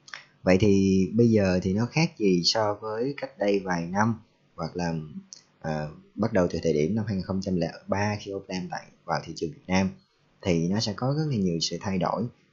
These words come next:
Và ngày hôm nay thì Phước muốn nói về kênh online. À, Phước rất là yêu thích kênh online và tính tự động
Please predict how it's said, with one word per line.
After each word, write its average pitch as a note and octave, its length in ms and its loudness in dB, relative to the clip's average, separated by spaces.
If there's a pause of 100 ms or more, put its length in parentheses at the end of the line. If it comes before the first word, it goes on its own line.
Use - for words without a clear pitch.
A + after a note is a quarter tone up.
Và F2+ 100 -2
ngày E2+ 160 0
hôm F2+ 100 0
nay F2+ 220 2
thì F2 80 -6
Phước A#2 240 -4
muốn A#2 140 0
nói A2+ 200 2
về F#2 200 0
kênh F#2 260 -2
online. F#2 420 -2 (480)
À, F2 260 0
Phước C3 220 0
rất E3+ 140 2
là A2+ 120 0
yêu G2+ 220 0
thích C3+ 180 -4
kênh G#2+ 180 0
online G2+ 480 0
và F2 80 -4
tính B3 260 -10
tự F2 140 -2
động - 200 -4